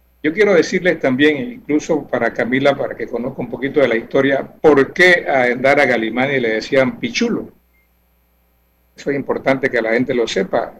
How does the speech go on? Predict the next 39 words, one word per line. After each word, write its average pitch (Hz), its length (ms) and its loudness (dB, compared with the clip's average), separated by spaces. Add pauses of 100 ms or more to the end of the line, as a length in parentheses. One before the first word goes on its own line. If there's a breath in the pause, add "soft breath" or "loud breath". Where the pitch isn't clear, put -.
(120)
En 131 240 2
la 120 120 4
huelga 196 360 8
de 180 140 6
hambre 135 300 4
en 123 80 2
la 123 160 -2
catedral 143 480 4
vino 160 320 2
un 160 320 -6
corresponsal 127 760 -2
del 139 200 2
diario 156 420 2
El 117 140 0
País 131 520 -2
y 139 80 -6
que 131 120 -4
también 120 320 -2
trabajaba 131 480 2
para 120 160 0
la 110 100 0
agencia 127 440 0
F. 143 200 -2 (1600)
Y 175 100 2
después 170 280 6
que 254 120 -2
terminó 180 340 2
la 220 60 4
entrevista 190 420 2
con 180 100 -2
la 147 80 2
primera 165 400 4
dama, 170 260 2
él 170 80 -4
se 170 220 0
iba 165 240 4
y 151 80 4
como 127 400 -4
a 117 460 4